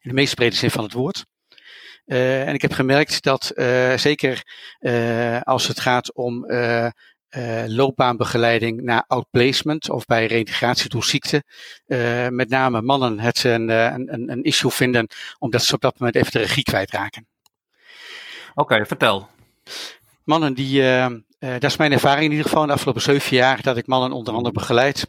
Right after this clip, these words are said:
Speaker 1: Eh, mannen die, ehm, die op enig moment worden stilgezet in het leven, omdat ze hun baan kwijtraken, eh, omdat ze,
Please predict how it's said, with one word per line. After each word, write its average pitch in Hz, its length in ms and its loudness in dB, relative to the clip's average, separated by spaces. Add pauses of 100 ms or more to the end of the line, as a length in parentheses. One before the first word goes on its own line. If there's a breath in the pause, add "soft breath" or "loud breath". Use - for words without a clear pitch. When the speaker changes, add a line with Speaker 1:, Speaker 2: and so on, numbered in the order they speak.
(120)
Speaker 1:
Eh, 131 140 -4
mannen 131 340 0
die, 117 320 -4
ehm, 117 300 -4 (720)
die 120 160 -2
op - 80 0
enig 131 200 0
moment 113 340 -2
worden 135 340 -4
stilgezet 135 540 0 (320 loud breath)
in 117 120 0
het 113 120 2
leven, 123 440 2 (200 loud breath)
omdat 113 280 0
ze - 100 -2
hun 120 100 -4
baan 120 200 0
kwijtraken, 123 720 0 (460 loud breath)
eh, 113 520 -2
omdat 120 320 0
ze, 117 440 0